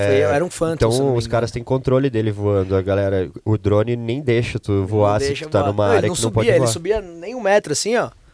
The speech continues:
Speaker 2: Exato.
Speaker 1: Ele
Speaker 2: Tanto que agora a gen-, a, a, o que, qual que é a saída?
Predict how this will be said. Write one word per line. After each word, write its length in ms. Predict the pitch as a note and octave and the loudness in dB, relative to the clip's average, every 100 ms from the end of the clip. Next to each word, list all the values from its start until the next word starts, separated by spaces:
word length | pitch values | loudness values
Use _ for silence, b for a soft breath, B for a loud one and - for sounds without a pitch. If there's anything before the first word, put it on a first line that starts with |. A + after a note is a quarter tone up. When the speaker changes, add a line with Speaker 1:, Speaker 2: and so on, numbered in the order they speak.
| G2 | -20
Speaker 2:
Exato. 300 | G#2+ A2+ C#3+ | -12 -4 -4
Speaker 1:
Ele 100 | B2 F#3+ C4 D4 B3+ C#3 | -4 -6 -6 -6 -8 -8
Speaker 2:
Tanto 180 | G#2+ G2+ | -10 -10
que 80 | C#3+ | -12
agora 280 | A#2 A#2+ | -6 -6
a 20 | C3+ | -6
gen-, 160 | A#2+ | -4
a, 100 | A#2 | 0
a, 260 | A#2 - A2 | 0 0 -4
o 120 | A2+ | -4
que, 220 | A#2 C3 | -8 -8
qual 180 | A#2+ C3 | 0 0
que 140 | A#2+ C#3+ | 2 0
é 20 | |
a 60 | |
saída? 560 | C3 C3+ A#2 A2+ G#2 F#2+ | 0 0 0 -2 -8 -8